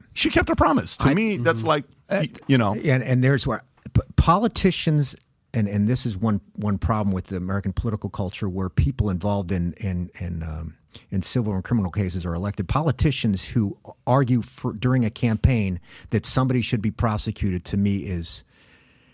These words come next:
Speaker 2: that's something that should be borderline illegal. Suggesting that somebody, whether it's Donald Trump or Hillary Clinton, should be locked up should be the judgment of people at the Department of Justice. Those people should be separate,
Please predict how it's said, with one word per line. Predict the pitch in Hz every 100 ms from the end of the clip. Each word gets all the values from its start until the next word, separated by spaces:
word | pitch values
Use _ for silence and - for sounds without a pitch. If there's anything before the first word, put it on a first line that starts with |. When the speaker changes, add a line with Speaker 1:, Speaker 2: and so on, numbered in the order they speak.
| _
Speaker 2:
that's | - 87 110 135 -
something | 110 95 101 87
that | 87
should | 98
be | 82
borderline | 80 92 90 90 85 85
illegal. | 87 87 76 82
Suggesting | - 101 92 143 151 - 143 131 107
that | 104 87
somebody, | - 143 139 127
whether | 104 101 98
it's | -
Donald | 98 113 113 -
Trump | 127 104
or | 90
Hillary | 117 107 90
Clinton, | - 98
should | - 101
be | 98
locked | 98 104 -
up | 110 92
should | - 92
be | 98
the | 87
judgment | 98 107 110 127 120
of | 95
people | - 127 110
at | 95
the | -
Department | - 98 113
of | 95
Justice. | 98 85 - - - - _ _ _ _ - - -
Those | 110 -
people | 131 131 123
should | - 92
be | 95
separate, | - 156 156 113